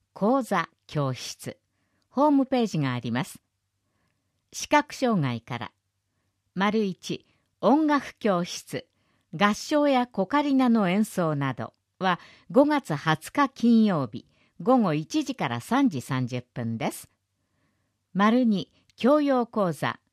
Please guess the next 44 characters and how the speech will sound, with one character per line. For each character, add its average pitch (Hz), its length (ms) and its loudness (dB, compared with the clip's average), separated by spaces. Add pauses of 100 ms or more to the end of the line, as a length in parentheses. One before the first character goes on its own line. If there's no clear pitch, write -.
(560)
海 302 280 2
と 147 240 -2
生 220 300 0
態 196 300 -2
と 156 220 -4
暮 143 240 -6
ら 143 60 -6
し、 - 320 -16 (560)
食 - 340 0
卓 294 260 0
に 254 160 4
並 214 340 0
ぶ 170 280 -4
身 180 160 4
近 - 220 -4
な 277 140 0
魚 233 460 2
を 202 80 2
中 226 220 -2
心 226 340 0
に 196 140 2
考 - 140 -8 (340)
え 123 80 -4
る。 - 160 -14 (1000)
二 269 240 4
十 202 320 2
二 170 200 4
日 247 340 2
日 208 380 0
曜 170 260 -2
日、 - 120 -18 (320)
午 233 180 2
後 180 160 0
一 165 300 -4
時 233 120 -4
三 185 260 0
十 185 140 -4
分 123 340 -8
か 127 120 -10
ら 123 120 -8
四 147 180 -2
時 120 140 -8
で 131 140 -6
す。 - 200 -16